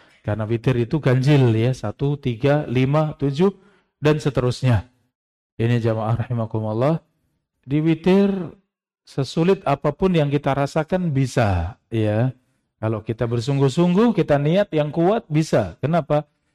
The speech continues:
Bisa kita kerjakan setelah salat Isya. Bisa kita kerjakan sebelum tidur, ya. Ini jamaah rahimani wa rahimakumullah. Eh, salat maghrib adalah witirnya siang, maka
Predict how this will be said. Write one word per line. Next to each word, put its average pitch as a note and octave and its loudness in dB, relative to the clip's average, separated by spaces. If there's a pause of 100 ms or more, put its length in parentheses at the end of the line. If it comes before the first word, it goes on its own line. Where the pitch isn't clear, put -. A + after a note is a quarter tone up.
(120)
Bisa D3 2
kita B2+ -2
kerjakan B2 0
setelah C3 0
salat C3+ 0 (400)
Isya. A#2+ 0 (800)
Bisa C#3+ 2
kita B2+ -2
kerjakan B2 0
sebelum D3 0 (120)
tidur, C3 2
ya. A#2 2
Ini C3 2
jamaah A#2 0
rahimani B2+ 0
wa D3+ 2
rahimakumullah. C#3+ 0 (880)
Eh, D#3 2
salat F3 0
maghrib D3+ 0
adalah C3+ 2
witirnya C#3+ 2
siang, G3 0 (320)
maka C3+ -2